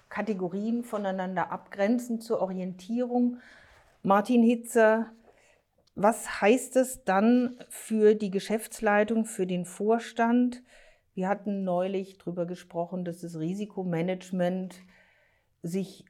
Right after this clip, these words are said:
natürlich orientieren muss an Risiken und an dem, was technisch machbar ist. Da gibt's also jetzt mal grob betrachtet drei Kategorien von Ansätzen.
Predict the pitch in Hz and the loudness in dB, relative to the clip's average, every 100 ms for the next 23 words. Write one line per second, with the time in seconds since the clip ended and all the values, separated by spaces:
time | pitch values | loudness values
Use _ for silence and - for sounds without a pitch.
0 | _ - 180 180 214 220 - - 170 170 | _ -4 -4 -2 -4 -4 -6 -10 -6 -4
1 | 170 190 202 208 190 185 - 165 165 180 | -6 -6 -6 -4 -6 -8 -8 -6 -4 -4
2 | 220 247 247 240 233 233 - 208 - 190 | -4 -4 -4 -2 0 -2 -4 -6 -4 -4
3 | 180 185 190 175 - - 180 180 170 - | -2 -4 -4 -6 -8 -10 -10 -8 -10 -10
4 | 156 160 - _ 202 214 - 240 269 - | -10 -12 -12 _ -8 -6 -6 -6 -8 -8
5 | - 185 190 - 180 170 170 165 165 147 | -8 -6 -8 -6 -4 0 -2 -4 -6 -8
6 | 147 170 233 226 - 185 - 175 170 - | -4 -2 -2 -4 -12 -12 -6 -6 -6 -8
7 | 175 147 143 160 165 170 151 151 147 180 | -8 -6 -4 -2 -4 -8 -10 -10 -10 -8
8 | 208 208 - - 170 - 175 220 214 202 | -6 -6 -6 -4 -4 0 2 2 2 0
9 | 208 - - 233 240 240 - | -2 -4 2 4 4 0 -6